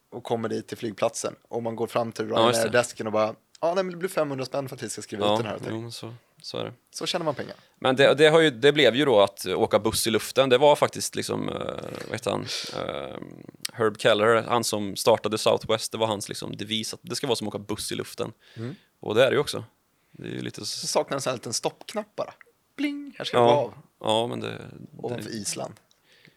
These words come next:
Speaker 1: Slipper man åka hela vägen till U S A. Ja, nej.
Speaker 2: Det är någon annan tjänst, tror jag.
Speaker 1: Ja, okej.
Speaker 2: Det är den här, eh, drönaren man hänger sig i.
Speaker 1: Ja, ska vi få in drönaren igen?
Speaker 2: Mm.
Speaker 1: Kul. <laughs> Du, det finns ju också andra, eh,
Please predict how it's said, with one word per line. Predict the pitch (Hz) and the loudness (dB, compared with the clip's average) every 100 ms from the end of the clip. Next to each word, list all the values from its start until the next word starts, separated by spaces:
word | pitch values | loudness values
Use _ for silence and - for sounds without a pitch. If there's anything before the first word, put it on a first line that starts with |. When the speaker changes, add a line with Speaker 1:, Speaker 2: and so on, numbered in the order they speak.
| _ | _
Speaker 1:
Slipper | - 139 - | -18 -16 -16
man | 131 123 | -14 -14
åka | - | -12
hela | 110 | -12
vägen | 113 - | -12 -14
till | - | -18
U | - | -18
S | - | -10
A. | - - _ _ _ _ - _ | -10 -12 _ _ _ _ -20 _
Ja, | - - | -14 -14
nej. | - - _ _ _ | -14 -14 _ _ _
Speaker 2:
Det | - | -6
är | 104 | -4
någon | 101 | -2
annan | 104 104 110 | -2 -4 -6
tjänst, | 110 104 - | -8 -10 -12
tror | - - - - | -14 -16 -20 -18
jag. | 110 | -16
Speaker 1:
Ja, | |
okej. | 104 - | -14 2
Speaker 2:
Det | |
är | 117 | 2
den | 123 | 4
här, | 113 101 71 | 4 4 2
eh, | - - - _ _ - _ - | -2 -10 -20 _ _ -20 _ -20
drönaren | - 113 120 107 113 | -10 -4 -4 -2 -4
man | 110 | -4
hänger | 113 107 104 | -8 -8 -10
sig | 107 107 | -12 -14
i. | 117 | -6
Speaker 1:
Ja, | 160 | -6
ska | - | -2
vi | 190 | -4
få | 185 185 | 0 -2
in | 185 | -2
drönaren | 185 185 190 202 | 0 0 0 -2
igen? | 135 101 117 | -2 -4 -8
Speaker 2:
Mm. | 117 | -10
Speaker 1:
Kul. | - 208 117 - - - | -2 -2 -2 -8 -14 -14
<laughs> | 131 139 - 127 _ _ _ _ _ - - - - | -10 -10 -12 -20 _ _ _ _ _ -16 -14 -14 -6
Du, | 180 | -4
det | 185 165 | -4 -4
finns | 185 196 | -4 0
ju | 185 | 2
också | 185 - 190 | 0 0 2
andra, | 165 147 | 2 4
eh, | 135 | 2